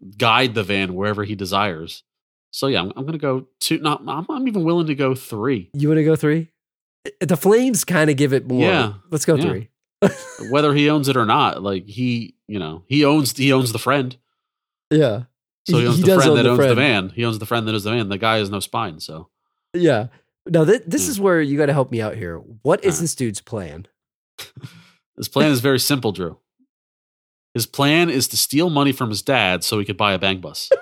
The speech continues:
Speaker 2: <laughs>
Speaker 1: That's all he wants. He wants to buy his own van so he can drive his girlfriend to s-, to a secluded area and have sex with her.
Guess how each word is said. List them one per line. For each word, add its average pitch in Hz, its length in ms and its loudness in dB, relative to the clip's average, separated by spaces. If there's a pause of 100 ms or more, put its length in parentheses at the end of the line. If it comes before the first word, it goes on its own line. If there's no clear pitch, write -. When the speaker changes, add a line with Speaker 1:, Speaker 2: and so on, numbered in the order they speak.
(320)
Speaker 2:
<laughs> - 420 2
Speaker 1:
That's - 160 -6
all 127 200 4
he 127 100 0
wants. 110 420 -4 (1500)
He 143 80 2
wants 135 280 2
to 143 100 2
buy 131 560 4
his 135 300 0
own 147 360 2
van 101 560 0 (580)
so 113 520 0
he 110 200 -2
can 107 380 -4
drive 120 320 2
his 117 140 -2
girlfriend 120 580 0
to 107 100 -6
s-, 101 440 -6
to 113 80 -4
a 104 60 -2
secluded 117 440 -2
area 101 480 0
and 98 100 -8
have 98 140 -6
sex - 240 -10
with 73 120 -14
her. - 40 -20